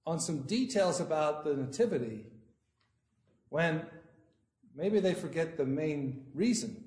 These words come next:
for the nativity. So, you know, it says here that Joseph w-, also went up from the town of Nazareth in Galilee to, in, in Judea to Bethlehem, the town of David. And we read that and it takes, like, three seconds. It's like two lines.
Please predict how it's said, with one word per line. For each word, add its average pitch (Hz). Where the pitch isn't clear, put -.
for 117
the 113
nativity. 107
So, 208
you 196
know, 220
it 202
says 247
here 220
that 165
Joseph 220
w-, 190
also 202
went 175
up 180
from 175
the 147
town 180
of 156
Nazareth 175
in 151
Galilee 170
to, 143
in, 143
in 139
Judea 160
to 160
Bethlehem, 165
the 147
town 156
of 127
David. 151
And 175
we 233
read 214
that 214
and 170
it -
takes, 170
like, 131
three 175
seconds. 107
It's -
like -
two 190
lines. 143